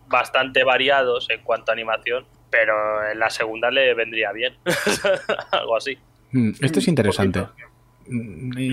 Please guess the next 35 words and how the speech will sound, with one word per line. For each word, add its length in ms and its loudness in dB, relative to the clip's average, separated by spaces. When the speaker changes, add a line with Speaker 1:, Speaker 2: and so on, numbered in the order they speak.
Speaker 2:
no 160 2
me 100 0
gustó 320 0
tanto, 540 -2
pero 200 -2
bueno, 320 -2
eh, 680 -2
nah, 220 -4
está, 520 -2
está 200 -4
bien. 260 -2
¿Ves? 260 -4
Como, 260 -2
como 220 0
es 120 -2
eso, 200 -2
como 200 0
ves 140 0
la 80 0
animación 400 0
dos 160 0
D 220 0
y 140 0
no 160 -2
la 80 0
habías 200 2
visto 220 0
hasta 180 -2
ahora 220 0
y 40 -2
tal, 200 0
bueno, 240 -2
pues 140 -2
dices, 280 -4
"Hostia". 340 -6